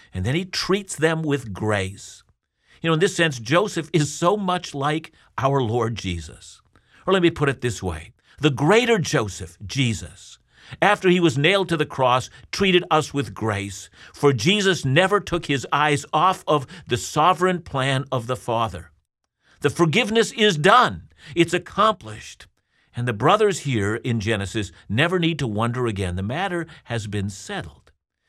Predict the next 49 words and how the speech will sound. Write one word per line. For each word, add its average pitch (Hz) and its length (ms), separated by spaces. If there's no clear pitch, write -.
And 113 80
with 131 80
that, 156 200
Moses 165 440
brings 131 340
the 113 100
long 131 260
story 123 300
of 113 80
Genesis 104 480
to 110 160
an 98 100
end. 85 300
And 120 100
here 170 140
I'm 139 120
reading 151 260
now 135 160
Genesis 135 480
fifty, 113 400
twenty-two 107 460
to 101 80
twenty-six. 92 800
"So 156 140
Joseph 185 400
remained 156 400
in 170 260
Egypt, 110 380
he 131 160
and 131 100
his 135 140
father's 107 460
house. 76 440
Joseph 113 360
lived 123 180
a 117 60
hundred 113 320
and 131 120
ten 101 260
years. 92 500
And 165 140
Joseph 226 340
saw 165 240
Ephraim's 147 500
children 196 440
of 113 120
the 113 100
third 156 360
generation. 117 680